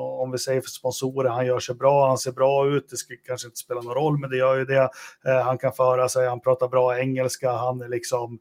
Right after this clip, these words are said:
ja, positiv och allting. Det bo-, det borde ju vara en dröm på något vis. Eh, så,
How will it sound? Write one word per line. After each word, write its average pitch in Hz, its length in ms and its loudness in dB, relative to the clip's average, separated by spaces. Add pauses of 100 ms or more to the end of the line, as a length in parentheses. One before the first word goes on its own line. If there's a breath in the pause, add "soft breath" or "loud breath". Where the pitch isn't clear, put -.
(380 loud breath)
ja, 120 280 -6 (100)
positiv 127 540 -2
och 120 60 0
allting. 123 400 -2
Det 127 100 -4
bo-, 131 220 -2
det 135 140 -2
borde 139 300 0
ju 147 60 4
vara 135 180 6
en 123 80 -8 (140)
dröm 147 440 4
på 113 80 -8
något 110 300 -14
vis. 113 320 -4
Eh, 117 600 -6
så, 127 320 -2